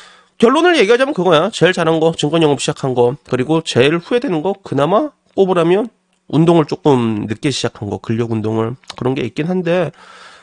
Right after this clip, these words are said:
근데 뭐, 그런 걸 떠나가지고 저는 뭐, 여러분들은 되게 심플하게 살라고 얘기하잖아. 평범한 사람한테는 평범한 인생이 있는데, 뭐, 요새는 뭐, 훈수고, 뭐, 훈수 충돌 너무 많아가지고, <laughs> 그치?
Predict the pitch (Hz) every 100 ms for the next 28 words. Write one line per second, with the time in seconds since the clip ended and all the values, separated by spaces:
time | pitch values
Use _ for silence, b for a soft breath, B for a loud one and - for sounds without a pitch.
0 | B - 220 269 262 220 254 294 311 320
1 | 339 254 247 247 196 220 208 156 190 214
2 | 208 151 147 269 269 277 262 214 202 202
3 | 120 151 156 131 131 185 180 180 180 160
4 | 160 180 180 175 147 113 147 165 117 123
5 | 180 135 110 135 135 123 247 285 262 214
6 | 139 120 302 311 - 240 127 85 123 -
7 | 349 359 359 247 117 180 226 165 120 123
8 | 147 - -